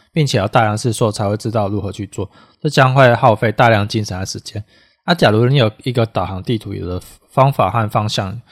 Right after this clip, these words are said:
会让你加速 fire 更加顺利，更快的开往 fire 的终点。这也就是为什么要订阅和上线上课程这样。好，那我们来讲到另外一个，第二个主题，也就是非对称风险。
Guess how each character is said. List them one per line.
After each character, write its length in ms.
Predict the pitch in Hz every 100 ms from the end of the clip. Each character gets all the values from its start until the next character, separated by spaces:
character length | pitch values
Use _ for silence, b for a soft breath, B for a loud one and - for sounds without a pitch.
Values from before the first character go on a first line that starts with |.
| b b
会 140 | 143
让 180 | 147 117
你 60 |
加 180 | 104 123
速 180 | 120 127
fire 300 | - 120 92
更 240 | - 117
加 200 | 101 107 95
顺 280 | - 101
利， 220 | 95 95 -
更 200 | 139 110
快 120 | 131
的 80 | 95
开 200 | - 113
往 140 | 95 85
fire 340 | - 95 90
的 100 | 101
终 200 | - 98
点。 140 | - - _ - -
这 180 | 180
也 180 | 143 104
就 140 | 92 117
是 100 | 147
为 100 | 127
什 120 | 104
么 120 | 92
要 60 | 92
订 220 | - 104
阅 200 | 101 92
和 360 | 90 107 92 120
上 200 | - 101
线 180 | - 95
上 220 | 104 98
课 180 | - 104
程 160 | 110 101
这 100 | 95
样。 160 | 90 - _ _ _ _ _ -
好， 340 | 160 208 _
那 120 | 165 175
我 60 |
们 100 | 139
来 140 | 127 143
讲 180 | 135
到 140 | 135 170
另 160 | 170
外 140 | 180 185
一 40 |
个， 220 | 180 127 107 b b b b b b _ _ _
第 140 | 185
二 40 | 185
个 120 | 156
主 160 | - 120
题， 200 | 131 110
也 140 | 101
就 120 | 165
是 280 | 156 165 117
非 240 | - 196
对 220 | 190 202 151
称 200 | 165 147
风 260 | 156 151
险。 360 | 151 - 95